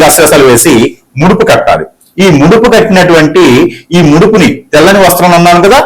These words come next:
ఈ తెల్ల వస్త్రంలో కట్టినటువంటి ముడుపుని ఎక్కడైనా మీకు ఇష్టదైవం, కులదైవం అలా ఏమైనా ఉంటే గనక ఖచ్చితంగా అక్కడ మన ఇంట్లో కాదు ఆలయాల్లో గనక ఆ ముడుపుని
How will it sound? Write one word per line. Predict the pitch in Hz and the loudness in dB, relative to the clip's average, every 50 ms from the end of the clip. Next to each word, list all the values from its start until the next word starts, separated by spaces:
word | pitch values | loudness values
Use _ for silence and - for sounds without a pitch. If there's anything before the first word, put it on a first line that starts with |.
| - - 151 | -2 -2 -2
ఈ | 143 147 151 | -2 0 0
తెల్ల | 147 151 165 165 160 | 0 2 2 2 0
వస్త్రంలో | 156 - - 151 151 156 156 139 113 123 147 - - - _ - | 0 0 -2 0 0 2 2 2 2 0 0 -2 -6 -12 _ -4
కట్టినటువంటి | 135 127 - 143 151 139 143 135 127 120 117 | -4 -2 -2 -2 -2 0 0 0 2 2 0
ముడుపుని | 123 139 160 - 110 101 139 127 127 127 - - - - _ - 147 | 0 0 -2 -2 0 0 0 0 0 -2 -4 -8 -14 -14 _ -4 -2
ఎక్కడైనా | 151 151 240 240 254 240 226 208 | -2 0 0 0 2 2 2 0
మీకు | 202 - - - - - - 117 | 0 -2 -2 -4 -4 -4 -6 -6
ఇష్టదైవం, | - - 202 185 185 175 160 175 202 220 - - - _ - | -4 -2 -2 0 0 0 0 0 0 -2 -6 -12 -20 _ -4
కులదైవం | - 156 170 175 175 170 165 165 180 185 - - - - - 139 | -2 0 2 2 2 2 2 2 0 -2 -2 -6 -10 -6 -4 0
అలా | 151 175 180 | 0 2 2
ఏమైనా | 180 170 160 160 | 2 0 0 0
ఉంటే | 160 165 190 175 | 0 0 0 0
గనక | 165 151 - 165 156 139 - - - - - - | 0 0 0 0 0 0 0 -2 -4 -6 -4 -4
ఖచ్చితంగా | 160 156 214 220 214 233 208 190 151 - - - - - - 135 | -2 -2 0 0 0 0 2 2 2 0 -2 -4 -6 -6 -6 -4
అక్కడ | - - - - - 120 - - - - 139 | -2 -2 0 0 0 0 -2 -4 -6 -4 -2
మన | 147 - - - - - - _ _ _ _ _ _ _ - 143 | 0 0 0 -2 -2 -6 -12 _ _ _ _ _ _ _ -2 0
ఇంట్లో | 180 180 226 233 202 - - | 0 0 0 0 0 2 2
కాదు | - 135 131 160 - - - - - _ - - - | 2 2 2 0 0 -2 -4 -10 -10 _ -2 0 0
ఆలయాల్లో | 170 185 185 185 180 170 156 143 | 2 2 2 2 2 2 2 0
గనక | 143 135 135 135 156 139 110 - - - 127 | 0 0 0 0 0 0 0 0 -2 -2 -2
ఆ | 123 120 123 135 | 0 0 0 0
ముడుపుని | 151 160 185 180 190 165 | 0 0 0 0 0 -2